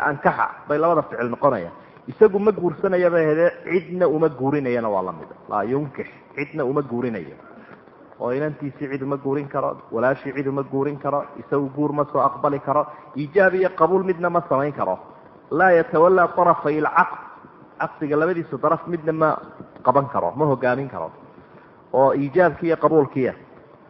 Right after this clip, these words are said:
Macnaa qabuulku waa inuu isagu guursado soo aqbalo, oo waa laa yankix. Iijaabkuna waa inuu isagu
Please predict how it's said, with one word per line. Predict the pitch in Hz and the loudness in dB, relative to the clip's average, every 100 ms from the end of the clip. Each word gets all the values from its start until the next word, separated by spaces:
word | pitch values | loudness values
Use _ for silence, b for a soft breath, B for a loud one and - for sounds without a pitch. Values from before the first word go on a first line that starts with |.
| - - - - - | -20 -20 -20 -14 -2
Macnaa | 135 | 0
qabuulku | 165 170 202 185 180 | 4 6 6 6 4
waa | 185 | 4
inuu | 185 | 4
isagu | 170 196 180 | 2 0 0
guursado | 147 147 - 160 | 0 -2 2 0
soo | 175 180 151 | 2 4 4
aqbalo, | 143 - 143 | 4 2 4
oo | 160 | 4
waa | 160 151 | 4 4
laa | 160 | 4
yankix. | 160 165 151 - - - - - - - - - - - - - | 4 0 -4 -12 -16 -20 -20 -20 -20 -20 -20 -20 -20 -20 -20 -10
Iijaabkuna | 135 143 208 190 - 180 | -6 2 6 6 4 2
waa | 190 185 180 | 4 6 4
inuu | 175 | 0
isagu | 156 190 170 | -2 -2 -2